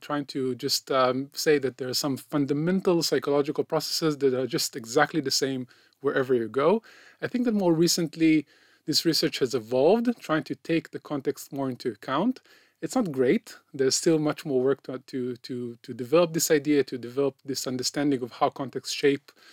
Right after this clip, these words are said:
um, the psychology and psychological interventions in particular, which is something that I, uh, find very interesting and important to, to study.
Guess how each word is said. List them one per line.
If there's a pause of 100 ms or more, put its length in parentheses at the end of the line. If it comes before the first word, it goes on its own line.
(280)
um,
the
psychology
and
psychological
interventions
in
particular,
which
is
something
that
I, (540)
uh,
find
very
interesting
and
important
to,
to
study.